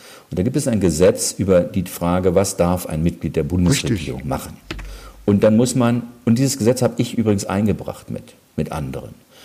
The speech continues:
Speaker 1: weil es so viele Fälle gab, dass Leute aus der Regierung direkt in die Wirtschaft gegangen sind und da quasi der Verdacht entstand, na ja, die haben in ihrer Regierungszeit die Nähe gesucht, damit sie danach dann einen Job haben.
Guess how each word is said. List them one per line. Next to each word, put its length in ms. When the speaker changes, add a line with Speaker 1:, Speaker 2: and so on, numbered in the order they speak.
Speaker 1:
weil 160
es 120
so 100
viele 180
Fälle 340
gab, 280
dass 180
Leute 360
aus 240
der 180
Regierung 560
direkt 480
in 140
die 140
Wirtschaft 380
gegangen 400
sind 400
und 180
da 140
quasi 600
der 100
Verdacht 500
entstand, 560
na 140
ja, 220
die 200
haben 240
in 180
ihrer 300
Regierungszeit 720
die 100
Nähe 320
gesucht, 440
damit 220
sie 120
danach 400
dann 140
einen 80
Job 240
haben. 220